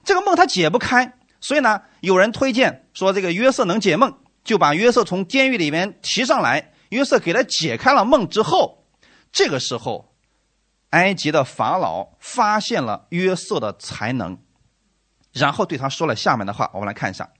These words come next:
创世纪的四十一章三十八到四十一节。法老对臣仆说：“像这样的人，有神的灵在他里头，我们岂能找得着呢？”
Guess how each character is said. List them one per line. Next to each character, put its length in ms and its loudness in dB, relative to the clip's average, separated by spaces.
创 180 4
世 140 2
纪 80 -2
的 100 4
四 200 -2
十 80 -2
一 120 -2
章 280 0
三 180 4
十 120 2
八 180 6
到 100 4
四 180 -4
十 120 -6
一 100 -6
节。 220 -8
法 320 6
老 160 4
对 160 2
臣 320 -2
仆 120 -8
说 280 -4
：“像 320 2
这 220 2
样 140 8
的 120 4
人， 340 2
有 240 4
神 340 2
的 80 6
灵 440 4
在 240 0
他 200 -2
里 220 -2
头， 320 -4
我 180 10
们 200 2
岂 320 0
能 260 2
找 240 0
得 100 0
着 240 2
呢？” 140 2